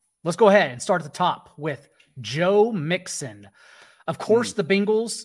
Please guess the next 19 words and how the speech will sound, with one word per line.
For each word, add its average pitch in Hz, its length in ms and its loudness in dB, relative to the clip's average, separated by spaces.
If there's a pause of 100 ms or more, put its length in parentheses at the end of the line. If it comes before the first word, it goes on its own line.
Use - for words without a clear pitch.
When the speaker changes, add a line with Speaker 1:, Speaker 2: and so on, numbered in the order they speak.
(140)
Speaker 1:
even 214 240 -2
though 226 120 2
Samaje 190 500 -2
Perine's 233 420 -2
a - 20 -10
free 196 240 -6
agent, 170 460 -6 (200)
they 185 160 0
only 214 320 -2
have 180 300 0
at 165 80 -12
this 175 160 -8
time 160 240 -4
Chris - 280 -4
Evans 170 440 -4 (320)
under 175 240 -2
contract 175 720 -6 (200)
behind 240 460 -2
Mixon. 143 540 -6